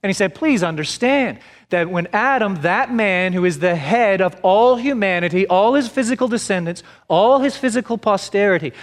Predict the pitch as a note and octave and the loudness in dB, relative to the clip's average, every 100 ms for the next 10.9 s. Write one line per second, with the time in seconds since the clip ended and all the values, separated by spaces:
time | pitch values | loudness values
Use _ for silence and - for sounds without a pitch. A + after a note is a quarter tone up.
0 | - - E3+ F3 F#3 G3 A#3+ C4+ C#4 G#3 | -12 -4 -4 -2 -2 0 2 0 -2 -4
1 | D3 A#3+ B3 - B3+ D#3+ - G#3+ G#3+ F#3 | -2 -2 0 -2 -2 -2 0 2 4 2
2 | F#3 F#3+ F3 E3+ D3 B2+ F#3+ G#3 G3 D3 | 0 -2 -4 -4 -2 2 2 2 0 -6
3 | A#2 - _ _ _ - F#3 B3 A3+ F3 | -18 -20 _ _ _ -2 2 2 0 -2
4 | A#3 - A#3 D#3 F#3 A#3 A3+ F3 E3+ E3 | -2 0 -2 0 0 2 2 -2 -4 -6
5 | D#3+ - - A#3 G#3+ - E3+ E3+ C#3+ F3 | -8 -8 -4 -2 -2 -2 0 0 0 0
6 | D#3+ E3+ F#3 F3 A#3+ B3 D3+ _ _ _ | 0 -4 -6 -4 -6 -6 -12 _ _ _
7 | _ _ _ - G3+ B3 E3 C#3 A3+ B3+ | _ _ _ -2 0 2 -2 -2 2 2
8 | A3 F#3 F#3 - A3 B3 B3+ - F3 - | 2 -2 -6 -6 -4 -2 -2 -2 -4 -2
9 | F3 D3+ D#3 C#3+ A#3+ G3+ - E3 - F#3+ | -4 -2 -4 0 2 2 0 -2 2 2
10 | F3+ E3+ D#3 D#3+ A3+ C#4+ A#3 A#2 | 2 -2 -6 -4 -2 0 -2 -6